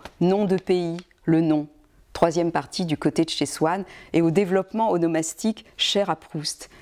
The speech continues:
qui souligne dans sa quête toujours remise en cause d'une vérité objective des mots, le difficile apprentissage du réel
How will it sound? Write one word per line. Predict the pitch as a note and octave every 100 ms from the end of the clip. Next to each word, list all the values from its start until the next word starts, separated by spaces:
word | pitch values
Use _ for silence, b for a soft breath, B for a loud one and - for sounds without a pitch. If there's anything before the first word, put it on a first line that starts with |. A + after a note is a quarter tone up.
| B
qui | - F#3
souligne | - G#3+ A#3 B3
dans | D#3+
sa | - E3+
quête | - F#3+
toujours | - G3+ E3+
remise | F#3 G3+ G3
en | E3+
cause | E3+ G#3+ F#3+
d'une | D3+
vérité | C#3 F3 F3 F3+ G3 E3 -
objective | D#3+ D3+ E3+ - G3+ D#3
des | D3+
mots, | D#3+ G3 A#3+ b b b b -
le | E3+
difficile | F#3+ - G3+ - A3+
apprentissage | F#3 - F3 - E3 F#3 F3
du | D3+
réel | D#3 D#3+ D#3 E3+